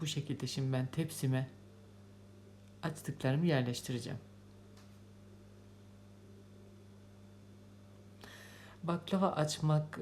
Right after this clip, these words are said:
e, baklava, iyi bir baklava yapmak bir ka-,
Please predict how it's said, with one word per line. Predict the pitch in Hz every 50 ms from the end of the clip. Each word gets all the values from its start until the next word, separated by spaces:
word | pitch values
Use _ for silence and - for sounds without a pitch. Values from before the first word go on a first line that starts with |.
| - -
e, | 143 135 131 131 127 123 123 123 123
baklava, | 135 143 147 - - - 151 147 143 147 147 147 -
iyi | 160 170 175 156
bir | 151 147
baklava | 147 131 127 - - 131 120 123
yapmak | 123 117 110 - - 139 151 151 151 - - -
bir | 180 196 185 180 -
ka-, | - 160 160 156